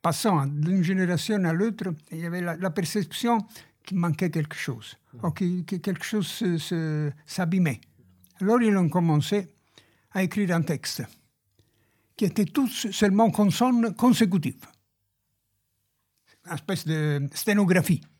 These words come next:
Speaker 1: pour garder. Et après, ils se sont aperçus que pe-, que peut-être c'était pas suffisant ça, parce que les générations commençaient à, à ne sapa-,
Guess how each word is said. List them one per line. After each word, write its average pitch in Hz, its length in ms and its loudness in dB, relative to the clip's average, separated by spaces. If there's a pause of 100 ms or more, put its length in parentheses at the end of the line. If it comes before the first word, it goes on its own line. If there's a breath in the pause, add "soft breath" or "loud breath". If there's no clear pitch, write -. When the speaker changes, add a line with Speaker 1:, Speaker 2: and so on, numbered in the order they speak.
(500)
Speaker 1:
pour 180 180 0
garder. 143 420 -2 (880 soft breath)
Et 175 80 -6
après, 254 320 -2 (560)
ils 208 80 -4
se 175 140 -6
sont 214 100 -2
aperçus 202 420 -2
que - 100 -6
pe-, 214 220 -6
que - 120 -6
peut-être 202 480 -2
c'était 175 260 -4
pas 180 160 -2
suffisant 202 500 -2
ça, 214 180 2
parce 175 220 -6
que 190 120 -2
les 185 140 0
générations 202 560 0
commençaient 190 340 -4
à, 170 380 -4
à 175 40 -4
ne 175 140 -2
sapa-, 180 340 -2